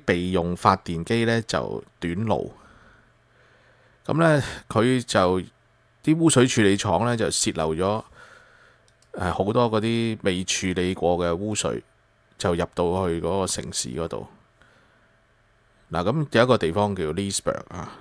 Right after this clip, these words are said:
Leesburg 呢，佢淨係嗰度啊，佢哋嗰個污水處理廠呢，都係有兩百萬加侖嘅未經處理嘅污水。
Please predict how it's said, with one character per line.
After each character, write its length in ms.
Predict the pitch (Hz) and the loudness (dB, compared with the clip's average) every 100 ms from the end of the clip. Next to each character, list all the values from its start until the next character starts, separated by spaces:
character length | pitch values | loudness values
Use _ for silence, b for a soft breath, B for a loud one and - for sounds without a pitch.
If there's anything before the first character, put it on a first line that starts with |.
| - | -6
Leesburg 460 | 135 135 - - 104 | -2 0 0 0 0
呢， 120 | 107 | -2
佢 360 | - 90 113 117 | -2 0 0 0
淨 200 | 101 87 | 0 -2
係 140 | - - | -4 -4
嗰 280 | - 104 | 2 2
度 260 | - 80 60 | 2 0 -2
啊， 120 | - - _ b b b | -6 -12 _ b b b
佢 140 | - 104 | -2 2
哋 140 | 107 | 4
嗰 120 | 107 | 4
個 120 | 123 107 | 4 2
污 180 | 123 | 2
水 180 | 120 104 | 0 0
處 200 | 110 - | -2 -4
理 180 | 82 85 | -4 -4
廠 260 | - 67 95 | -6 -6 -6
呢， 120 | 98 - b b b b _ _ | -10 -14 b b b b _ _
都 120 | 131 | -2
係 140 | 113 85 | -2 0
有 180 | 85 90 | 0 0
兩 240 | 78 85 | -2 -2
百 140 | 87 67 | -2 -2
萬 280 | 80 64 - | -4 -8 -4
加 240 | 104 101 | -2 0
侖 160 | 95 78 | -2 -4
嘅 380 | 95 87 65 55 - _ _ - | -6 -6 -8 -10 -18 _ _ -8
未 200 | 92 87 | -6 -4
經 260 | - 107 | -6 -6
處 200 | 107 - 71 | -6 -6 -4
理 180 | 80 | -6
嘅 120 | 82 80 | -6 -8
污 180 | 87 | -8
水。 300 | 92 58 52 | -8 -8 -10